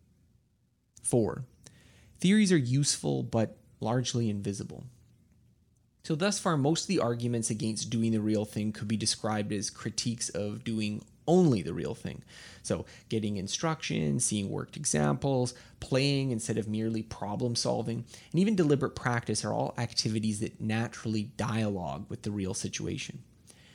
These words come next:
Consider, you're a new programmer and want to get good fast. In my mind, getting a job or working on an open source project is a real activity. It might not be enough, though. You might get stuck because you don't understand the syntax of a particular function.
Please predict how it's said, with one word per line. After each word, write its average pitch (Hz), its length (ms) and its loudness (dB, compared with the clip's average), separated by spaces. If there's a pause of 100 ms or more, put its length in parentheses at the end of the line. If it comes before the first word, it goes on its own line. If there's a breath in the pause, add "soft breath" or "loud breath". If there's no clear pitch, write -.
(520 loud breath)
Consider, 143 500 6
you're 123 200 4
a 123 40 6
new 160 160 8
programmer 120 680 2
and 107 140 -2
want 113 200 2
to - 20 2
get 107 220 0
good 107 220 -4
fast. - 520 -8
In 120 160 0
my 160 180 4
mind, 104 380 0
getting 131 240 2
a 143 40 2
job 107 640 6
or 98 80 0
working 113 360 0
on 113 80 0
an 90 80 0
open 104 260 -2
source 156 320 0
project 104 560 -2
is 113 300 -2
a 131 80 2
real 104 360 -2
activity. 143 520 -4 (560 loud breath)
It - 80 2
might 220 140 4
not 180 140 0
be 131 140 2
enough, 156 380 0
though. - 180 -12 (300 soft breath)
You 135 100 2
might 131 140 2
get 87 120 0
stuck - 400 0
because 110 220 -4
you 107 80 -2
don't 104 160 2
understand 98 480 -2
the 117 60 -2
syntax 147 600 4
of - 80 -4
a - 60 -6
particular 101 460 -2
function. 131 580 -2